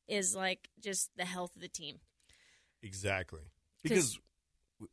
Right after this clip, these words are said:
Speaker 2: how many times have we seen the Nuggets come to the playoffs and they're not healthy?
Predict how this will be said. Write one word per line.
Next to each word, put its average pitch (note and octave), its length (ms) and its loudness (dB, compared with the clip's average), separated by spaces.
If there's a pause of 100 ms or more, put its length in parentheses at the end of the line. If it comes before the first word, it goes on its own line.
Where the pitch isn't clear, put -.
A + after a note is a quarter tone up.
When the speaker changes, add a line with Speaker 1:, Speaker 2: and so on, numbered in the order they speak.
Speaker 2:
how C3 80 -4
many D3 120 2
times D3 220 0
have A#2 60 -2
we B2 60 0
seen C#3 180 2
the B2 60 2
Nuggets A#2+ 400 2
come C3+ 160 0
to A2 80 0
the - 40 -8
playoffs G#2+ 420 -2 (760)
and A2 80 -2
they're A#2 80 4
not A2 200 0
healthy? - 400 -6